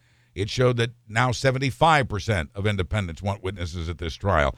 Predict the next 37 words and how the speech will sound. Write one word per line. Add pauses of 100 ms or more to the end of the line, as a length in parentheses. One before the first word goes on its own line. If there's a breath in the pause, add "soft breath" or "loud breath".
(200 loud breath)
The
number
of
Republican
voters
wanting
witnesses (220 soft breath)
had
shot
up
to
forty-nine
percent. (340 soft breath)
Only
one
in
five
respondents
said
they
were
against
new
witnesses. (640)
And
an
even
more
recent
poll (440)
puts
Americans
wanting
witnesses
at
eighty-two
percent.